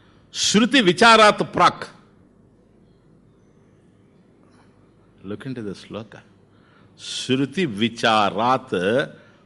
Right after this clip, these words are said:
ప్రాగ్యథ. అనలే? అందువల్ల శృతి విచారాత్ ప్రాక్ యథా యద్వస్తు భాసతే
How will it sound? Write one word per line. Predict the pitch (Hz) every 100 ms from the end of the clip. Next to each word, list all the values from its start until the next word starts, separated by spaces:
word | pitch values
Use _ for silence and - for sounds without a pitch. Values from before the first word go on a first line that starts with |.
| _ _ -
ప్రాగ్యథ. | 101 123 139 117 85 104 104 98 101 139 120 - - - _ _ _
అనలే? | 101 131 226 262 - - -
అందువల్ల | 117 127
శృతి | 123 - - 139 139 147
విచారాత్ | 101 107 131 123 123 123 160 185 180
ప్రాక్ | 123 - 175 208 - - - _ _ _ _ _ _ _ _ _ _ _ _ _ _ _ _ _ _ _ _ _ _ -
యథా | 95 147 160 185 214 226
యద్వస్తు | 139 131 143 127 160 185 - -
భాసతే | 185 107 156 - 156 127 -